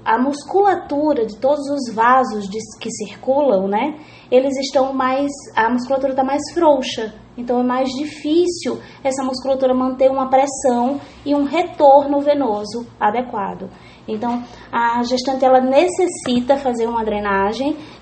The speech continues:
como forma de tratamento, mas no caso a gente fala que é uma profilaxia, pra que ela evite certos desconfortos da drenagem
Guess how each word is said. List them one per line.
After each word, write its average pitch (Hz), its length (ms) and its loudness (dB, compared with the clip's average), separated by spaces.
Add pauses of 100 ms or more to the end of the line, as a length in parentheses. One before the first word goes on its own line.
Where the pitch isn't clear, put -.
(300)
como 277 300 2
forma 240 320 2
de 247 120 -8
tratamento, 240 760 0
mas 220 180 -4
no 208 80 -8
caso 214 260 -2
a 214 40 -4
gente 214 220 -10
fala 202 260 -2
que - 80 -8
é 202 40 -2
uma 202 280 -4
profilaxia, 233 1120 0 (520)
pra 294 240 6
que 330 200 2
ela 269 420 6
evite 320 560 2 (120)
certos 269 380 2 (100)
desconfortos 285 1120 2 (420)
da 240 180 8
drenagem 247 760 2